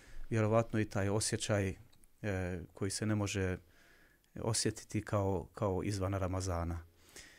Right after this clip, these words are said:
I hafizi, osim što, dakle, e, osjećaju to, izvršavaju jednu od, da tako kažem, tradicija koju Božji poslanik Muhammed alejhi selam u mjesecu Ramazanu, kako se prenosi,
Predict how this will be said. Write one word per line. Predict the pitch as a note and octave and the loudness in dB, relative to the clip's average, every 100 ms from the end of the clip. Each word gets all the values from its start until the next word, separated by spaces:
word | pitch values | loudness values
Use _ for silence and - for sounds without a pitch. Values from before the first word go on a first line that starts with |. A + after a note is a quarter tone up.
| - - | -18 -2
I | A#2 G#2+ G#2 - - | 2 4 2 -2 -16
hafizi, | - A2 A#2 B2 C3 B2+ B2 | -6 4 4 4 0 4 4
osim | B2 - B2 A#2 | 4 2 2 2
što, | A2 - A#2+ A2+ A2 - - | 0 4 8 8 6 2 -2
dakle, | A2 A2 - A2 | 0 0 4 4
e, | G2 - - - - - - - - _ - A2+ | 4 -2 -20 -20 -20 -20 -20 -20 -20 _ -2 4
osjećaju | A2 F2 C3 - A#2+ A2+ G2+ | 4 6 6 6 2 2 0
to, | - C3 C3 B2 A2+ | 6 8 10 10 8
izvršavaju | A#2 G#2+ - B2 B2 A#2 A#2 | 4 0 2 4 6 8 8
jednu | A#2 A2+ | 6 6
od, | G#2+ A2 - - - - - | 4 2 -8 -14 -20 -6 -2
da | |
tako | A2 A2+ - | 0 0 0
kažem, | - A#2 A2 G2+ G2 | 4 4 4 2 0
tradicija | - B2 B2 G#2+ - G#2+ G2+ | 4 6 6 4 4 2 0
koju | - G#2 G2 G2+ G2+ - | 0 2 4 2 -2 0
Božji | B2+ A#2+ G#2 | 2 4 0
poslanik | G2+ - G#2 G2 F#2+ | -2 0 0 0 -2
Muhammed | F#2+ G#2+ G2+ | -2 0 0
alejhi | G2 G2 | 0 0
selam | - G#2+ G2+ F#2 - - - - - | 2 2 2 0 -10 -20 -20 -20 -6
u | A2+ | 0
mjesecu | A2 G#2+ - G2+ | 2 2 2 0
Ramazanu, | G2 G2 G2+ G2+ G2+ G2 - - D3 - | 0 0 2 2 2 -2 -4 -16 -18 -18
kako | - G2+ - F#2 | -6 -6 -4 -6
se | - | -8
prenosi, | F#2 A2+ A2 A2 G#2+ A2 G2 | -4 0 2 2 0 0 -2